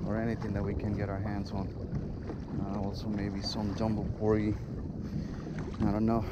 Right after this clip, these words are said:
we'll see. Uh, yeah, I haven't been out in a while, so I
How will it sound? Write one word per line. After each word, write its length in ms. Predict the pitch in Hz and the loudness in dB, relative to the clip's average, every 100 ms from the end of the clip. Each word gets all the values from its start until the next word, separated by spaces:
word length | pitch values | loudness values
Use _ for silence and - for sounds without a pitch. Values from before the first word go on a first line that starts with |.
| - - - | -4 -6 -2
we'll 180 | 104 101 | -2 0
see. 320 | - 120 113 - - - - - - - - - - - - - - - - | 2 4 4 0 -6 -6 -4 -4 -4 -4 -4 -4 -4 -4 -4 -4 -4 -2 -2
Uh, 140 | 104 104 | -2 0
yeah, 200 | 107 117 | 2 2
I 80 | |
haven't 260 | 110 123 117 | 2 2 2
been 180 | 117 113 | 2 4
out 160 | 120 | 4
in 100 | 120 | 4
a 60 | 104 | 2
while, 500 | 101 104 123 120 107 - - - - - - - - - - - - - - | 2 4 6 4 4 0 -4 -6 -6 -6 -6 -6 -4 -4 -4 -2 -2 -2 -2
so 380 | - 104 98 - - | 0 2 2 0 -2
I 40 | - | -2